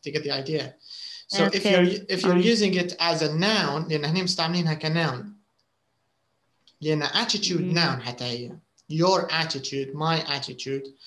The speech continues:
Speaker 1: So an attitude or an approach is how you, how you, the way you deal with something, the way you, you handle a situation. So if you
Speaker 2: Mm.
Speaker 1: have, if you have,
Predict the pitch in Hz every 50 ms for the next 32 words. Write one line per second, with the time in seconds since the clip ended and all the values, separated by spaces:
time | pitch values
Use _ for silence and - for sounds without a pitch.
0 | - - - - - - - - - 185 180 175 175 175 165 170 170 165 - -
1 | 247 302 311 294 233 233 - - 151 143 143 139 - - - 165 160 156 156 151
2 | 151 147 151 - - 226 226 185 156 156 - - - - - 165 160 151 165 160
3 | 170 196 208 220 226 240 226 208 208 214 208 208 208 202 202 202 196 - - _
4 | _ _ _ _ _ _ _ _ - _ _ _ _ _ _ _ - - 180 185
5 | 214 240 240 240 226 220 226 220 214 208 214 208 160 170 165 165 208 233 240 226
6 | 220 220 202 - 196 202 190 165 156 156 156 - - 147 120 113 - - - -
7 | - - _ _ _ _ _ _ - 165 151 - 147 147 165 175 185 180 175 175
8 | 170 165 160 156 156 156 151 151 151 147 143 143 143 143 143 - - _ _ _
9 | _ _ _ _ _ - - 147 139 139 143 143 143 143 143 139 135 135 135 135
10 | 135 135 135 - _ _ _ _ - - 160 180 190 202 196 180 170 151 139 131
11 | 123 123 - _ - - 151 - 175 - - 160 160 156 156 156 - - - -
12 | - - _ _ _ _ _ _ _ _ - - - _ - - 147 143 - 185
13 | 180 - 170 151 151 160 170 165 160 156 151 151 156 - - - - 156 156 165
14 | 160 143 147 151 147 143 147 147 147 139